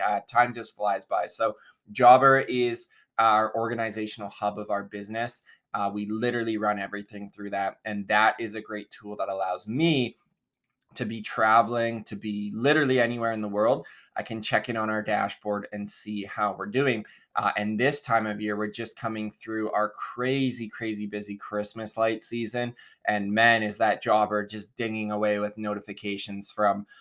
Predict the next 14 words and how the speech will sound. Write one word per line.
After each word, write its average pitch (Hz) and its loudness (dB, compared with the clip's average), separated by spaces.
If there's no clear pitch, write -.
leads 120 2
coming 113 -2
in 110 -4
to 107 -12
jobs 104 2
being 104 -4
booked 104 -2
to 101 -8
deposits 98 -6
getting 101 -8
paid. 101 -10
It 101 -18
just, 110 -4
like, 95 -4